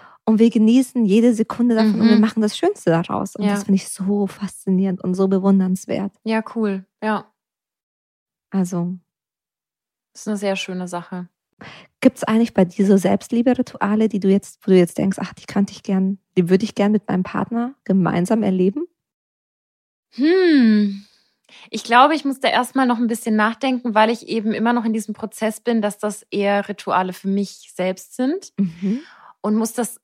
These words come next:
Speaker 2: sozusagen überschreiben.
Speaker 1: Mhm.
Speaker 2: <laughs>
Speaker 1: Ah.
Speaker 2: Aber was, was ich auf jeden Fall kenne und wo ich offener sein möchte, ist, und das Beispiel hast auch du vorhin mir gegenübergebracht, äh, gemeinsam was Neues auszuprobieren.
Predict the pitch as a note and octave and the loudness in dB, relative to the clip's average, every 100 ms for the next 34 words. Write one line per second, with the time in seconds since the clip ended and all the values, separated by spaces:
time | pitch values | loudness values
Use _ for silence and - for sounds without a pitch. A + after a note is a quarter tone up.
0 | _ G3 A3 G#3+ G#3+ A3 G#3 F#3 G3 - | _ -8 -6 -6 0 0 0 -2 -4 -2
1 | F3 E3 D3+ A3 D4+ A#3+ G3+ G#3 D4+ C#4+ | -2 -2 0 -4 -4 -6 -8 0 4 6
2 | A3+ B3 A3+ A3 B3+ - - - - G3 | 6 6 4 4 4 -2 -14 -12 -4 -2
3 | B3 D4 G3+ G#3+ G#3 G#3+ G#3+ G#3+ G#3+ - | 0 4 6 6 4 2 2 0 -6 -20
4 | _ F#3+ G#3+ A3 G3+ - - - _ _ | _ 0 2 2 -2 -14 -16 -20 _ _
5 | G3 G#3 G#3+ A#3+ C4 A#3+ B3 A3 - G#3 | -2 -2 -2 -2 -2 -2 -2 -2 2 2
6 | G3+ G3 - G#3+ G#3+ C4 A3 G3+ G3+ - | 2 0 -8 -2 0 2 0 -2 -4 0
7 | A3+ - A#3 G3+ G3 G3+ G3 G3 - - | 0 2 -2 0 0 0 -4 -6 -8 -8
8 | - G#3 G3+ - F#3 F3+ F3+ G3+ F#3+ - | -4 -4 -6 -10 -10 -8 -4 -2 -2 -4
9 | F#3+ F#3+ - - G4 - G#3 F3+ F3+ - | -6 -4 -6 0 0 2 0 0 -4 -16
10 | - - G3+ G3 G#3 G3+ F#3 F#3+ F#3+ F#3 | -20 -6 -4 -2 -4 -6 -4 -4 -4 0
11 | F#3+ A3 - - - - _ - G3 F#3 | 0 0 -16 -20 -20 -20 _ 0 2 2
12 | G3 G#3 G#3+ C4 A#3+ A3 G#3+ A3 G#3 G#3 | 2 2 2 2 2 4 4 2 -2 -2
13 | A3 G#3 - G#3+ - G#3 - F3 F3 E3 | -2 0 2 0 -2 -16 -14 -10 -8 -8
14 | F3 | -10